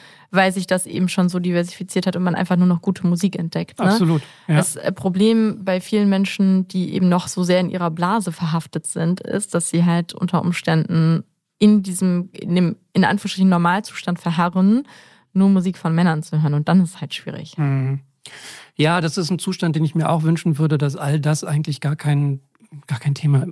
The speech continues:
Speaker 2: mehr ist, dass wir jetzt alles nicht mehr ausdiskutieren müssen, weil, weil es einfach mit einer Selbstverständlichkeit stattfindet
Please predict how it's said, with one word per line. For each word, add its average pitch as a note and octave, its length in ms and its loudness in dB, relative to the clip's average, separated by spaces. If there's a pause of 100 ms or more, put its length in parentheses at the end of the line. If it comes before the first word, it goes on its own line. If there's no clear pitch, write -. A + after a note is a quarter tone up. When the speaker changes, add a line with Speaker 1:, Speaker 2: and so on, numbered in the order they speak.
Speaker 2:
mehr C#3 220 -2
ist, B2+ 180 -10
dass C3+ 140 -4
wir C3+ 60 -4
jetzt - 160 -8
alles C#3+ 240 -2
nicht D3 220 2
mehr C#3 460 2
ausdiskutieren C#3+ 880 -2
müssen, C#3+ 400 0
weil, C3+ 220 2
weil C3+ 100 0
es C3+ 120 -4
einfach C#3+ 220 -2
mit C3 180 0
einer C#3 100 2
Selbstverständlichkeit C3+ 920 0
stattfindet D3+ 680 -2